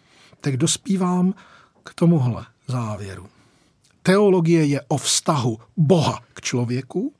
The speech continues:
a o vztahu člověka k Bohu. No a kdo poslouchal pozorně to naše pojednání o Trojici a vzpomene si na schéma číslo jedna,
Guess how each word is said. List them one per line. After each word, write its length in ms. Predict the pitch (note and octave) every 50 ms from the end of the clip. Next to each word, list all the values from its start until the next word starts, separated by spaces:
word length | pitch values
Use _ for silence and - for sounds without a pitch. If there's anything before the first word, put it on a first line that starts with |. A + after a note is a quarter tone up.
| _ _ _ _ _ _ _ _ - - - - _ -
a 80 | C#3 - -
o 120 | - C3+ A#2
vztahu 440 | - - - - - F3 D#3 E3
člověka 560 | D#3+ - - C3+ C3+ C3+ C3 B2 A#2+ - - - _ _
k 100 | - -
Bohu. 260 | - A2 - - - - - _ _ _ _ _ _ _ _ _ _ _ _ _ _ _ _ _ _ _ _ _ _ _ -
No 420 | E3 F3 G3+ A#3+ C4 C4 - -
a 340 | G3 F#3+ F3+ E3+ E3 D#3+ D3 -
kdo 600 | E3 C#3+ C#3 D3 D#3+ C#3+ C#3+ F#3 G#3 G3+ F#3+ D#3+ D#3+ - - -
poslouchal 680 | - C3 B2+ - - F3 F3+ F#3 - - G#3 G3 G3+ F#3+ _ _
pozorně 640 | - C3+ C3 C3+ F#3 G#3+ F#4+ F4+ F#3 C#3+ A#2+ A#2 B2 -
to 120 | - -
naše 240 | C#3 C#3+ C3+ - D#3
pojednání 600 | D#3 - C#3+ D3+ D#3 D#3+ F3 E3+ E3+ F3+ D#3 -
o 80 | C3 B2
Trojici 840 | - C3+ C#3 C3 C3 C3 - - - D3+ D3+ D#3+ E3 E3+ F#3+ C4+ - - - - - - -
a 80 | - B2
vzpomene 420 | - - - E3 D3+ D#3+ F3 F3
si 160 | E3 - F3+
na 100 | E3+ E3
schéma 360 | D#3+ - - G3+ G3 F#3 F#3+ F#3
číslo 420 | - - F3+ F3 - - F#3 C#3
jedna, 640 | A#2+ A2+ A2 A2 B2 C#3 D3 D#3 E3+ G3 G#3 -